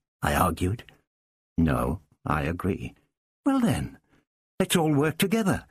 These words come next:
I'm sure we can find a way to beat the Daleks." "You mean that we should fight them?" he replied,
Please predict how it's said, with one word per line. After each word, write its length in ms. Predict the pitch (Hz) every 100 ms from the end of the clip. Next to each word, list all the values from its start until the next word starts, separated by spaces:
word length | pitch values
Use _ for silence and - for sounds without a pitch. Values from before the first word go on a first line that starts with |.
| - - _ _ -
I'm 120 | 135
sure 200 | 147 156
we 100 | 143
can 160 | 131 113
find 240 | 117 110
a 60 | 104
way 120 | 98
to 100 | 92
beat 260 | 76 104 -
the 120 | 90
Daleks." 600 | - - 71 123 - - _ _ _ _ _ _ _ _ -
"You 200 | 104 110
mean 560 | 107 101 87 82 73 - _ _ -
that 200 | 82 -
we 240 | 85 82
should 500 | 71 - 82 65 71 - _
fight 400 | - - 73 - -
them?" 480 | 95 127 165 185 - _ _ _ _ _ _ _ _ -
he 100 | 90
replied, 640 | 95 85 110 120 147 175